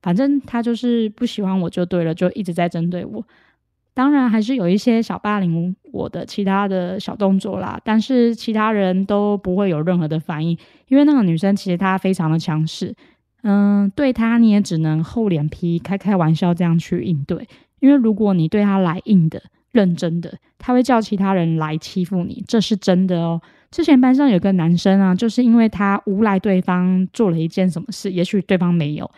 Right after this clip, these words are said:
结果害那个男生被班上所有的男生打欸，他就趴在地上被男生这样打，拿椅子砸这样，然后最后他还叫全班同学排挤他，不要理他。就他真的蛮强势的，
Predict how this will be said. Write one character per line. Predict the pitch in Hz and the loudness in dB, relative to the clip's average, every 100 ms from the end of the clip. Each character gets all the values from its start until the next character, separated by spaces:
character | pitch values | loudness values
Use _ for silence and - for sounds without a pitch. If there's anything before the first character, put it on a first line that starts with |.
| _ _ _ | _ _ _
结 | 294 | 0
果 | 320 | 2
害 | 233 277 | 4 6
那 | 277 | 6
个 | 247 | 4
男 | 190 190 | 4 2
生 | 208 220 | 2 2
被 | 226 233 | 2 0
班 | - 214 214 | 2 2 4
上 | 240 214 | 4 2
所 | - 196 | 4 4
有 | |
的 | 175 | 4
男 | 170 180 | 4 2
生 | 185 214 - | 2 0 0
打 | 208 170 165 | -4 -4 -6
欸， | 170 156 151 _ _ _ _ _ | -8 -8 -10 _ _ _ _ _
他 | - | -8
就 | 247 | -6
趴 | - 262 | -4 -2
在 | 254 277 | 0 0
地 | 254 | 2
上 | 247 | 2
被 | 254 | 2
男 | 226 | 2
生 | 202 | 2
这 | 220 | 2
样 | 220 220 | 2 0
打， | - 165 170 | -2 -4 -2
拿 | 180 196 | 0 -2
椅 | |
子 | 175 165 | -4 -6
砸 | - 160 156 156 | -6 -4 -4 -2
这 | 185 | -4
样， | 165 - - _ | -4 -8 -18 _
然 | - 196 | -4 0
后 | 226 | 2
最 | 254 | 2
后 | 254 | 2
他 | 233 | 2
还 | 226 | 0
叫 | 202 220 | 2 0
全 | - 175 | 2 2
班 | 185 185 | 2 2
同 | 165 165 | 0 0
学 | 175 | -2
排 | 165 160 | -2 -4
挤 | 151 | -6
他， | 160 160 | -2 -2
不 | 160 | 0
要 | 147 156 | -2 -4
理 | - | -8
他。 | - - - - _ _ _ _ _ _ _ _ _ _ | -14 -16 -16 -20 _ _ _ _ _ _ _ _ _ _
就 | 185 175 165 | -2 0 -2
他 | - 185 180 - | -4 -4 -4 -4
真 | - 196 | 0 2
的 | 185 | 4
蛮 | 160 156 | 2 0
强 | 160 160 | -2 -4
势 | 151 - 175 | -6 -8 -12
的， | - | -14